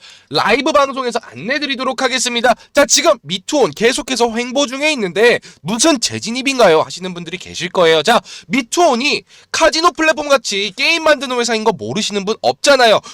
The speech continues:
고스트 스튜디오 최대 주주로서 활동하고 있기는 하다만 눈에 보이는 확실한 모멘텀들이 많이 부족한 상태고요. 지금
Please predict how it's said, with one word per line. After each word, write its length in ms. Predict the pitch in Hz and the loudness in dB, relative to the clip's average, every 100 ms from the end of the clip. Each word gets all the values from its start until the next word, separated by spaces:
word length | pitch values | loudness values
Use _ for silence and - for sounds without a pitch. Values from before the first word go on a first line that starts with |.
| - | -6
고스트 380 | - 294 - 311 | -2 -2 -2 -6
스튜디오 400 | - 294 226 147 | -4 -6 -4 -4
최대 320 | - 277 285 | -4 -4 -6
주주로서 600 | 233 185 220 294 208 107 - - | -6 -10 -8 -6 -6 -8 -10 -14
활동하고 600 | - 247 254 240 233 226 | -6 -6 -2 -2 0 -4
있기는 280 | 185 - 202 | -8 -6 -4
하다만 560 | 208 226 254 196 151 170 - - | -4 -2 0 2 2 2 -4 -20
눈에 260 | 147 277 349 | -8 0 0
보이는 280 | 202 165 98 | 0 -6 -8
확실한 400 | 110 - 208 156 | -10 -2 0 0
모멘텀들이 760 | 95 120 240 233 202 175 196 | -6 -2 -2 -4 -6 -6 -6
많이 240 | - 107 185 | -6 -8 -10
부족한 460 | - 220 208 233 | -14 -10 -6 -4
상태고요. 720 | 208 226 277 277 113 104 170 - - - - | -6 -8 -10 -12 -8 -6 -8 -10 -20 -20 -10
지금 400 | - 233 247 254 | -4 -2 0 0